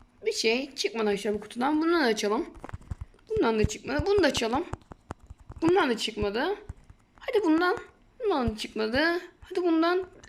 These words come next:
Ya çıkmadı arkadaşlar. Arkadaşlar şimdi hemen sürprize geçiyorum. Evet arkadaşlar görüyorsunuz bu bir şans mıdır, bal mıdır bilmiyorum. Arkadaşlar dükkanda küçük şurada bir ücretsiz kutu vardı.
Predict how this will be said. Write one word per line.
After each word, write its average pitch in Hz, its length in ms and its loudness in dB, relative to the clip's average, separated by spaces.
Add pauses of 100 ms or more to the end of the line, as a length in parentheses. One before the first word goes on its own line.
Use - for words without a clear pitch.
Ya 226 320 2
çıkmadı 277 260 0
arkadaşlar. 220 500 2 (380)
Arkadaşlar 285 260 2
şimdi 339 420 6 (100)
hemen 339 500 2
sürprize 240 360 -2
geçiyorum. 196 480 -4 (1600)
Evet 294 280 6
arkadaşlar 240 520 4
görüyorsunuz 240 920 0
bu 226 100 0
bir 262 200 0
şans 269 420 0
mıdır, 220 480 0
bal 233 340 4
mıdır 220 380 0
bilmiyorum. 214 640 0 (720)
Arkadaşlar 262 380 2
dükkanda 294 460 2
küçük - 380 -4
şurada 277 320 -2
bir 285 120 2
ücretsiz 277 400 -4
kutu - 220 -6
vardı. 220 540 2